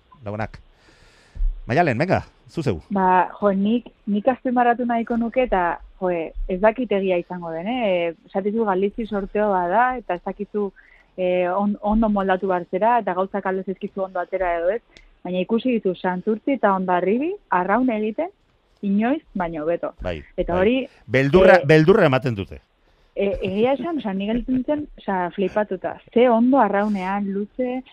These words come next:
Speaker 2: e, patxadatxu, e, indarrakin, osea, ni, ni gelditu nintzen, osea, harrituta. Ez dakit besteak kapazak izango diren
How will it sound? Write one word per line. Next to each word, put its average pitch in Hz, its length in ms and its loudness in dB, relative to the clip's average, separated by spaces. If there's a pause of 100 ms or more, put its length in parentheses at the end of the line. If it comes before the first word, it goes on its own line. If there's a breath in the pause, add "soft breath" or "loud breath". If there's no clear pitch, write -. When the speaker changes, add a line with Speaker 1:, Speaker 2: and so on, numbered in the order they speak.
(240 soft breath)
Speaker 2:
e, 185 680 2
patxadatxu, 220 1000 0 (300 soft breath)
e, 180 400 2
indarrakin, 214 1080 0
osea, 185 380 -2
ni, 233 320 -2 (100)
ni 220 220 -2
gelditu 254 280 2
nintzen, 277 380 -2 (220)
osea, 185 320 -2
harrituta. 190 580 -2 (300 loud breath)
Ez 185 160 -4
dakit 220 380 4
besteak 196 520 -2
kapazak 185 400 -2
izango 185 320 -4
diren 175 400 -2